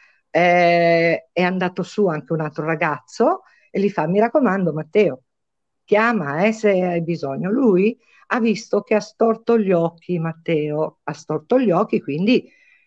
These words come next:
erano le otto e mezza. Chiama, eh, incontra la direttrice e dice, "Guarda, vai subi-, vai subito su,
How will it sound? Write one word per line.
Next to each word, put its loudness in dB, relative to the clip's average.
erano 2
le 4
otto 0
e 0
mezza. -4
Chiama, 0
eh, -2
incontra 0
la 2
direttrice 0
e 2
dice, -6
"Guarda, -2
vai 0
subi-, -6
vai 0
subito -6
su, -12